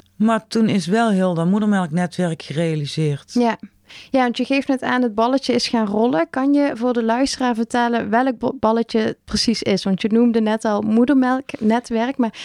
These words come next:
Speaker 2: kan je voor de luisteraar uitleggen wat dat precies is?
Speaker 1: Het moedermelknetwerk is eigenlijk een stichting en die biedt een platform, een, een gecontroleerde, een gecontroleerd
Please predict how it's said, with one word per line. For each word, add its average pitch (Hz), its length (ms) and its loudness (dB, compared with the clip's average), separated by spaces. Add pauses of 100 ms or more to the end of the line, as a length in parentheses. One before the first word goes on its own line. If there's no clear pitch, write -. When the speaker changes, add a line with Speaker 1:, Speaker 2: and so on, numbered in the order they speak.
(140)
Speaker 2:
kan 269 160 0
je 269 80 4
voor 247 120 -2
de 240 80 -2
luisteraar 233 400 -4
uitleggen 233 480 -2
wat 220 160 -4
dat 220 120 -4
precies - 420 -6
is? - 360 -4 (260)
Speaker 1:
Het 202 140 0
moedermelknetwerk 226 880 2
is 165 80 -6
eigenlijk 190 320 -4
een 147 140 0
stichting 233 680 -2
en 175 120 2
die 170 140 0
biedt 196 240 0
een 151 140 -2
platform, 220 880 -2 (140)
een, 147 280 -2
een 151 140 0
gecontroleerde, 185 1300 0
een 175 140 0
gecontroleerd 175 640 0